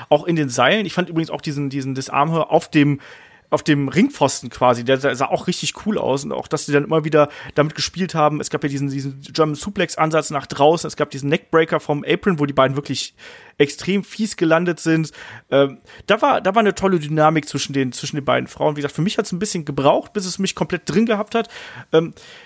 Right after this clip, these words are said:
die Frage ist ja, also, ne, wie findest du, dass, dass, dass eine Becky hier, hier ausgetappt hat? Ich meine, natürlich, einer Asuka hilft das extrem.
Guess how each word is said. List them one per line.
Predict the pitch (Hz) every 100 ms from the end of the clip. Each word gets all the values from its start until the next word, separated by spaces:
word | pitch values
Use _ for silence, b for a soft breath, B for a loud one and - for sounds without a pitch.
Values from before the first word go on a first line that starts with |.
| B
die | 170
Frage | 254 254
ist | 190
ja, | 190 175
also, | 160 160 165 156 _ _ _ _ _
ne, | 196 202 165 - _ -
wie | 226
findest | 285 277 -
du, |
dass, | 214 196
dass, | 190 165
dass | 180 -
eine | 170
Becky | 160 165 180
hier, | - 165 156
hier | 139 160
ausgetappt | 139 139 127 - 123 -
hat? | -
Ich | -
meine, | 156
natürlich, | 147 180 202 -
einer | 147 -
Asuka | 175 - 143
hilft | 107 156 - 226
das | 240 -
extrem. | - - - 196 226